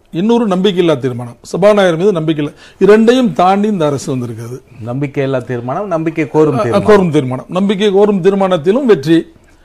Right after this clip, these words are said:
Speaker 1: சபாநாயகர் மீது நம்பிக்கையில்லா தீர்மானத்திலும் வெற்றி,
Speaker 2: ம்.
Speaker 1: மறுபடியும் சபாநாயகர் மீது ஒரு நம்பிக்கையில்லா தீர்மானம்
Speaker 2: அந்த
Speaker 1: என்ற ஒரு முனைப்பு காட்டி அதை திராவிட முன்னேற்ற கழகம் திரும்ப பெற்றுக்கொண்டது. இது வேண்டாம் என்று திரும்ப பெற்றுக்கொண்டது. ஆட்சி இப்போது மாறும், அப்போது மாறும் என்று
Speaker 2: அந்த நம்பிக்கை கோரும் தீர்மானத்துக்கு காரணமானவர்கள் யார் என்பது உங்களுக்கு தெரியும்.
Speaker 1: அது வரும்.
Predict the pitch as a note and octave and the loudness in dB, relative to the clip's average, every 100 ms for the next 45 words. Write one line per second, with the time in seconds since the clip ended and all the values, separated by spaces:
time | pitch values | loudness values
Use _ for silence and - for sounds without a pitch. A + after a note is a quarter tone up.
0 | _ _ _ _ _ - G3 B3 A#3+ A#3 | _ _ _ _ _ 0 4 4 6 4
1 | A3 A3 G3+ F#3+ G#3+ G#3+ G#3 F#3 F#3+ F#3+ | 4 2 0 0 0 2 2 2 -2 0
2 | F3 F3+ B3+ F3+ C3 D3+ C#3 G2+ F#2+ E2+ | -2 -2 0 -2 -2 -6 -6 -10 -16 -18
3 | - D3+ F3 A3+ A#3+ C4 C4 A3 G#3+ A3+ | -10 0 4 4 6 4 4 4 4 4
4 | A3 G#3+ G#3 G#3+ F#3+ F#3 F#3+ F#3 F#3 C#3+ | 4 4 2 2 0 0 0 0 0 0
5 | F3+ F3+ F3+ F#3+ G3 A3+ G#3+ F#3+ F#3 G3 | -2 0 0 0 4 6 6 4 2 0
6 | F#3 F#3 F3 C4+ B3 G#3+ G#3 F#3+ E3+ F#3+ | 2 0 0 -2 0 2 2 0 2 2
7 | G3 F3+ E3+ D3+ D3+ E3 A3 G3+ G3 D3+ | 4 2 -2 -2 -2 -2 0 2 2 -2
8 | C#3 C3+ C3 A2+ - _ - - E3+ D#3+ | -4 -4 -4 -8 -14 _ -18 -4 -2 0
9 | F3 F3 E3 C#3+ D3+ D#3+ D#3+ D3+ C3+ A#2+ | 0 0 -2 -4 -8 -8 -8 -8 -8 -12
10 | B2 B2+ - _ _ _ - - _ - | -16 -20 -20 _ _ _ -20 -20 _ -8
11 | F#3 A3+ B3+ - B3 - A#3+ A3 G#3 G#3 | 0 0 0 -2 -2 0 0 2 2 0
12 | G#3 F#3 F3+ F#3+ F3+ F3 E3 E3 D#3+ F3+ | 0 -2 -2 -4 -2 -2 -2 -4 -4 -4
13 | F3+ E3+ D#3 D#3 D3+ E3 F#3+ F3 E3+ D#3+ | -2 0 0 0 0 0 -4 -2 -4 -4
14 | D3+ D#3 D#3+ D#3 D3+ D3+ C#3+ D#3+ E3+ C#3 | -4 -6 -4 -6 -6 -10 -10 -8 0 0
15 | D#3 D3+ D3+ D3 C#3+ C3+ C3 B2 B2 B2 | 0 -2 -2 -2 -2 -4 -4 0 0 -2
16 | A#2+ D#3 D#3 A2 G2+ F2 F#2 F2+ F2 A#3 | -6 -10 -8 -8 -8 -10 -10 -10 -6 0
17 | G#3 B3+ B3 A#3+ F3+ | 2 2 2 2 0